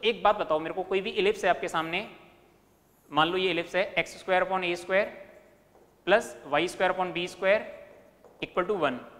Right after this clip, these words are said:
और इसमें ये कह रहा है आपसे एक लेटरल septum से, किसी भी एक लेटरल से, मान लो ये ए P है और ये Q है, इस पी पे मैंने एक normal draw करी है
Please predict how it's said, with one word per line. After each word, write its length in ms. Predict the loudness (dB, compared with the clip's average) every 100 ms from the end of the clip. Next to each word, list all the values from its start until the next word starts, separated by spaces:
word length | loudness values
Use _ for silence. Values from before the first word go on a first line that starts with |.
| -20 -20 _ 2
और 200 | 4 4
इसमें 220 | -4 -2
ये 100 | 0
कह 100 | 4
रहा 100 | 4
है 60 | 4
आपसे 260 | 2 0 0
एक 140 | 2
लेटरल 220 | 2 2
septum 240 | -2 -4 -4
से, 160 | -4 -4 -8 -16
किसी 180 | -12 -6
भी 80 | -2
एक 100 | 0
लेटरल 200 | 0 -2
से, 80 | -4
मान 200 | -2 -2
लो 60 |
ये 140 | -2 -2
ए 500 | -2 -4 -4 -8 -12
P 120 | -6
है 120 | -4 -2
और 60 |
ये 80 | -4
Q 220 | -6 -6
है, 160 | -6 -8 -14 -20 -20 _ _ -14
इस 120 | -12
पी 140 | -10
पे 100 | -8
मैंने 160 | -4 -4
एक 60 | 0
normal 240 | 0 2
draw 160 | 4 4
करी 200 | 2
है 100 | -2